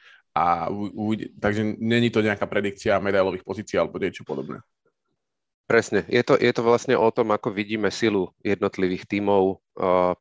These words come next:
Speaker 2: pred začiatkom, eh, turnaja. A
Speaker 1: Presne tak.
Speaker 2: chce, ja ešte, ja by som ešte k tomu pridal to, že pôvodne aj sme to možno avizovali, alebo aspoň medzi sebou sme si to hovorili, že urobíme top šestnástku,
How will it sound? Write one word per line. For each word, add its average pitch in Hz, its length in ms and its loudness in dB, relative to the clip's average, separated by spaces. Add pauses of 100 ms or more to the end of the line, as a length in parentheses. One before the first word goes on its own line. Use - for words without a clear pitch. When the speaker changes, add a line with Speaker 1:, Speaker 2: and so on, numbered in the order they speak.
Speaker 2:
pred 95 160 2
začiatkom, 92 560 -4 (160)
eh, 82 720 -4
turnaja. 87 480 -6 (1120)
A 101 160 0
Speaker 1:
Presne 98 320 6
tak. - 160 0
Speaker 2:
chce, - 160 0
ja 120 160 6
ešte, - 160 -6
ja 131 160 6
by 135 80 2
som 131 160 -4
ešte - 160 -4
k - 80 -8
tomu 123 160 0
pridal 123 320 4
to, 123 160 4
že 120 160 -4
pôvodne 120 480 -2
aj 110 160 -8
sme 113 80 -14
to 113 80 -14
možno 113 240 -4
avizovali, 117 560 0
alebo 107 320 2
aspoň 104 400 -4
medzi 107 80 -10
sebou 110 240 0
sme 107 160 -8
si 101 80 -10
to 110 160 -2
hovorili, 107 320 4
že 104 160 0
urobíme 107 480 0
top - 240 -4
šestnástku, 104 800 -2